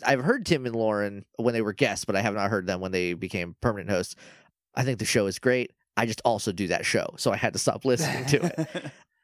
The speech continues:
Speaker 1: But I haven't listened, I haven't listened to Teenagers with Attitude.
Speaker 2: Yeah, I don't listen to any Power Rangers podcasts because I don't feel like anyone else enjoys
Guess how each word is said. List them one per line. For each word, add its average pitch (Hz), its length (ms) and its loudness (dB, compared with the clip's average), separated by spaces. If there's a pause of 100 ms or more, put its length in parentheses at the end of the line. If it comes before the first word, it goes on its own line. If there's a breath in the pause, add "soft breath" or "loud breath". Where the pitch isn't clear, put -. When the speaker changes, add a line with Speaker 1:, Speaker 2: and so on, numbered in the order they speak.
Speaker 1:
But 175 120 6
I - 20 6
haven't 208 240 2
listened, 202 280 0
I 165 60 6
haven't 185 220 2
listened 170 280 0
to 151 340 4
Teenagers 135 280 -2
with 147 120 0
Attitude. 120 640 2
Speaker 2:
Yeah, 165 200 2
I 190 120 2
don't 302 200 -4
listen 185 280 -4
to 151 180 -4
any 135 800 -4
Power 131 240 -4
Rangers 127 220 -8
podcasts 113 720 -4 (100)
because 113 1200 -4 (140)
I 104 400 -2
don't 160 280 -4
feel 151 380 -6
like 131 300 -4 (160)
anyone 143 420 -2
else 120 320 -2
enjoys 110 460 -6